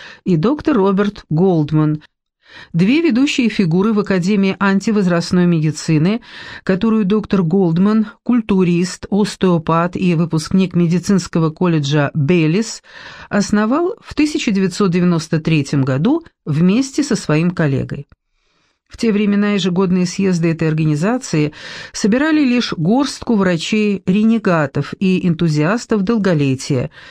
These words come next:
которые были вынуждены сидеть на складных стульчиках под навесом. Нынешний съезд собрал более двух тысяч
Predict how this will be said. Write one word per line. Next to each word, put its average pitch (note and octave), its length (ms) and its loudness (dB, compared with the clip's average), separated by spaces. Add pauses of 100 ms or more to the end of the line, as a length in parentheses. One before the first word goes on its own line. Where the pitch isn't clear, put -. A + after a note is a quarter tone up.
(200)
которые F#3+ 440 0
были F3 220 2
вынуждены F#3+ 640 0
сидеть F#3 460 -2
на F#3 80 2
складных F3 520 0
стульчиках G3+ 680 -2
под D#3+ 140 0
навесом. C#3+ 640 -2 (1000)
Нынешний F#3 540 2
съезд F3+ 400 -4
собрал D#3+ 400 0
более F#3+ 380 0
двух D#3+ 340 -2
тысяч F#3+ 560 -2